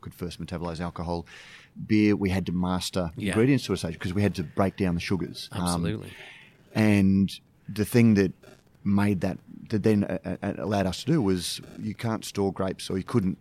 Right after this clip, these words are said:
Speaker 1: ten, fifteen thousand years ago, store grapes and make wine every day of the year. Once we could harness grain, we could store it, we could send it, um, and you didn't have to be a grain growing region, you could make beer.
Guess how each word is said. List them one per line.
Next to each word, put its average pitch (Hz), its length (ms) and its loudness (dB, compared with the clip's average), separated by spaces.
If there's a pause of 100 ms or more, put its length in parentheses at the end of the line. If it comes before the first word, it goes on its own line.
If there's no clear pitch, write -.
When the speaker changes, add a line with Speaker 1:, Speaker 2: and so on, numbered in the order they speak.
(320)
Speaker 1:
ten, 92 240 0
fifteen 92 320 -4
thousand 87 240 -2
years 85 100 -2
ago, 90 140 -4
store 92 240 -4
grapes 92 420 -6
and 98 100 -4
make 90 280 -6
wine 92 480 0 (360)
every 95 180 -2
day 90 160 2
of 78 80 -4
the 87 100 -2
year. 95 320 -2 (500)
Once 104 260 -2
we 101 120 -2
could 85 300 -6 (880)
harness 92 500 -2 (100)
grain, 95 380 0
we 101 100 -4
could 90 220 -6 (200)
store 92 380 0
it, - 80 -6 (420)
we 104 120 -2
could 87 160 -4
send 98 260 4
it, 95 140 4 (400)
um, 90 380 0 (340)
and 104 100 4
you 101 60 4
didn't 98 140 2
have 95 100 2
to 87 80 -10
be 92 80 0
a - 20 -2
grain 92 240 -2
growing 90 240 0
region, 90 280 -2
you 85 80 -6
could 80 100 -8
make 87 200 -4
beer. 90 260 -2